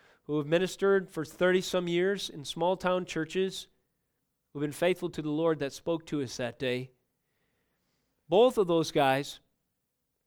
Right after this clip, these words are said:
had superior knowledge of the Word of God. I mean, triple my own at least. They had faithfully served him.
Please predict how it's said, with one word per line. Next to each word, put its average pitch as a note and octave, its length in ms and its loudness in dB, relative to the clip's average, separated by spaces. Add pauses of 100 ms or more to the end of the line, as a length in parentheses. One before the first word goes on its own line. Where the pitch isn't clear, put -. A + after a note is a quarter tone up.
(120)
had F3 240 4
superior A#3 560 0
knowledge D#3 360 0
of C#3+ 60 -10
the C#3 60 -4
Word D#3 240 -2
of C3 120 -6
God. B2 360 0
I B2+ 80 -6
mean, C3 260 -10 (680)
triple E3+ 280 -4
my E3 240 2
own E3+ 160 2
at D#3+ 120 -2
least. D3 500 -2 (800)
They E3+ 80 2
had E3+ 100 4
faithfully G#3 500 2
served E3 380 0
him. G3 260 -2